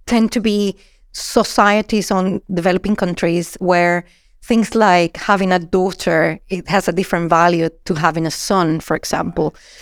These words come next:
So someone who has land that produces certain type of crops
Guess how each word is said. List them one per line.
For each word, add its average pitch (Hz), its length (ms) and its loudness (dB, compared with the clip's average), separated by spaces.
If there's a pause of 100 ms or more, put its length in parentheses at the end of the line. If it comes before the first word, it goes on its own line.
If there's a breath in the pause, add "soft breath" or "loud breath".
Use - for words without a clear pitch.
So - 120 0
someone 208 520 2
who 190 880 -2
has 185 200 0
land 185 440 2
that - 140 -2
produces 180 680 -2
certain 185 540 -2
type 170 320 -2
of 180 140 -4 (120)
crops - 640 2